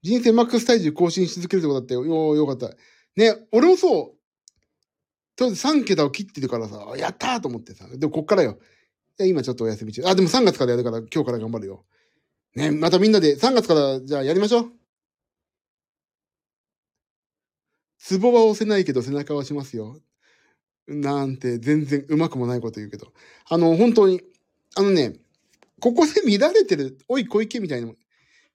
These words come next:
おい小池でいいんだっけ？みたいにさ、監視されてるからさ、監視しましょうっていう回だから、ここは。ね、だから、あの、アスケンの反省会も、一時期やったけど、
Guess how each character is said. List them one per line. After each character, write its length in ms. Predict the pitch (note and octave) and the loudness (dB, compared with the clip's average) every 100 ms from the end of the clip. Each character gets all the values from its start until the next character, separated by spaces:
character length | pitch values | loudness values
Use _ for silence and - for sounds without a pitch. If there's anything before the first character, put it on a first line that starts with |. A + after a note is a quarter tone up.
| _ _ _ _ | _ _ _ _
お 200 | C#3+ F#3 | -2 -2
い 60 | G#3+ | 0
小 140 | D3 | -2
池 120 | D3 | -2
で 60 | C#3+ | -2
い 20 | |
い 20 | |
ん 40 | B2 | -4
だ 60 | |
っ 20 | |
け？ 240 | - G#2+ - _ _ _ _ _ _ _ _ _ _ _ E3+ | -8 -16 -18 _ _ _ _ _ _ _ _ _ _ _ -8
み 120 | E3+ | -2
た 120 | D3 | -2
い 60 | B2 | -2
に 80 | |
さ、 360 | A#2 A#2+ G#2 F2+ _ _ _ | -4 -8 -8 -16 _ _ _
監 220 | - A3 | -2 -2
視 80 | A#3 | -2
さ 200 | - A3+ | -4 0
れ 80 | A#3+ | 0
て 140 | A#3+ | 0
る 100 | B3 | -2
か 100 | A#3+ | -2
ら 120 | A2+ G2+ | -4 -6
さ、 380 | - F2 - _ _ - | -16 -16 -20 _ _ 0
監 180 | G#3+ | 2
視 160 | A3 A3 | 2 -4
し 140 | - | 0
ま 120 | A3+ A3 | 0 2
し 80 | |
ょ 60 | B3 | 2
う 40 | |
っ 20 | A#3+ | 0
て 140 | F3+ | 0
い 80 | A#2+ | 0
う 80 | A2+ | 0
回 220 | D3 B2 | -2 -2
だ 100 | G#2 | -2
か 80 | G#2 | -10
ら、 80 | |
こ 100 | G2+ | -12
こ 100 | G#2 | -12
は。 140 | G#2 - _ _ _ _ _ _ _ _ _ _ _ _ _ - | -12 -12 _ _ _ _ _ _ _ _ _ _ _ _ _ -10
ね、 160 | C3 | -10
だ 180 | C#3+ E3 | -8 -4
か 80 | C#3+ | -4
ら、 160 | G#2 - _ _ _ _ _ | -4 -10 _ _ _ _ _
あ 120 | - E3+ | -4 2
の、 320 | F3 E3+ D3+ | 2 2 0
ア 80 | F3 | -2
ス 80 | |
ケ 80 | - | 2
ン 80 | F#4 | 4
の 100 | F#4 | 4
反 200 | E4 F4+ | 4 4
省 140 | G4 | 4
会 140 | F#4+ F#4 | 2 0
も、 360 | F4 B3+ A2 - _ _ _ _ | -2 -4 -6 -14 _ _ _ _
一 180 | G3 F#3 | -12 -10
時 80 | D#4+ | -2
期 80 | B3 | 0
や 60 | |
っ 40 | E3+ | 0
た 120 | F3 | -2
け 60 | D3 | -2
ど、 320 | C3+ A#2+ | 0 -2